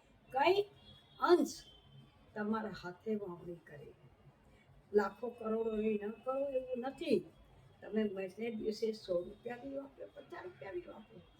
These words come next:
પણ કોઈને ઠારવાનો પ્રયત્ન કરો. જો તમે કોઈને ઠાર્યા હશો ને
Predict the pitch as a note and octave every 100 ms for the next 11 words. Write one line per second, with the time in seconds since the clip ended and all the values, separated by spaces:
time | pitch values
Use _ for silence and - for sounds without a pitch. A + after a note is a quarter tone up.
0 | - - - D#4+ - C#4+ D4 D4 C#4 C4
1 | C4 - - G#3+ G#3 G#3 G3 A3 G#3 -
2 | D#3+ - - - - - - - - -
3 | - - - - G3 G#3 C#4+ D4 C#4+ C4+
4 | C#4 - A#3+ A#3 A#3 G#3+ - A#3+ D4 C4+
5 | D4 F4 C#4